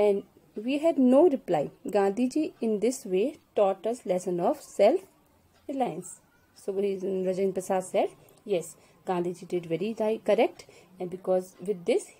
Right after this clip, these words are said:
he has told us the lesson of moral of self-dependence."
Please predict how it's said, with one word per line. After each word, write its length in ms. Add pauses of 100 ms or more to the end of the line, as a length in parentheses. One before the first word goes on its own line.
he 80
has 180 (140)
told 320
us 260 (480)
the 140
lesson 400
of 260
moral 260 (120)
of 160
self-dependence." 1300